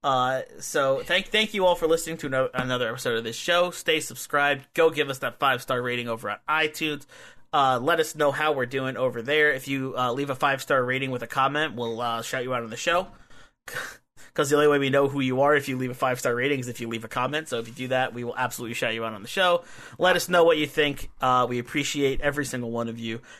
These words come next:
And if you have any match recommendations, also hit us up on the Twitter. Hit us up on the Twitter at Count Out Pod, where we share our thoughts on the world, on the world of wrestling and the world in general. And we just generally like to hang out with our, that's where we like to talk to our fans,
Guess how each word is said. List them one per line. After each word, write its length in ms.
And 200
if 120
you 60
have 100
any 120
match 280
recommendations, 640
also 340
hit 160
us 120
up 200
on 300
the 160
Twitter. 600
Hit 140
us 80
up 100
on 80
the 60
Twitter 260
at 220
Count 240
Out 140
Pod, 240
where 100
we 80
share 240
our 80
thoughts 280
on 60
the 60
world, 260
on 120
the 60
world 200
of 80
wrestling 340
and 120
the 60
world 240
in 80
general. 380
And 320
we 100
just 140
generally 260
like 140
to 80
hang 140
out 100
with 80
our, 60
that's 260
where 60
we 60
like 160
to 60
talk 200
to 80
our 80
fans, 420